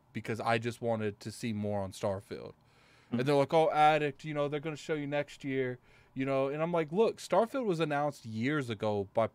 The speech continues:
Speaker 1: Bethesda. So regardless how you feel about it, just 'cause I wanna see more Starfield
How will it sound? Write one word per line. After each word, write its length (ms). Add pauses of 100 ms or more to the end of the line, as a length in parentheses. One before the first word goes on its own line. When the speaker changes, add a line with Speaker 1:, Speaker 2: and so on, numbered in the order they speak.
(180)
Speaker 1:
Bethesda. 720 (800)
So 420
regardless 720
how 220
you 220
feel 340
about 300
it, 140 (1800)
just 200
'cause 140
I 120
wanna 240
see 220
more 160
Starfield 720